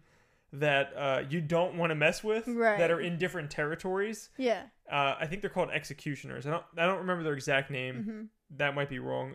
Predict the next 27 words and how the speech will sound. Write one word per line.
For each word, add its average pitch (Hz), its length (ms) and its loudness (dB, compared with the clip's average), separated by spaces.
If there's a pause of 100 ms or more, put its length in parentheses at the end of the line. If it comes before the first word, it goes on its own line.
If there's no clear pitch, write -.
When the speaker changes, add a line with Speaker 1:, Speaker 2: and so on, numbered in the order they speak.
Speaker 1:
It's, 143 280 -10
it's - 180 -6
something 165 320 -2
like 131 200 -4
that. - 200 0
Speaker 2:
Yeah. 214 220 -4 (840)
Speaker 1:
If 175 180 0
you, 175 240 -2
if 165 180 -2
you 170 60 0
go 202 280 4
into 214 180 0
one 226 140 -2
of 220 80 -2
them 226 180 -2
and 165 100 -4
they 160 120 2
have 165 460 2
a, 143 280 0
a 147 80 -2
level 151 300 0
that's 143 240 -4
one 151 380 2
level 151 240 4
higher 151 280 4
than 156 160 -2
you, 156 220 -6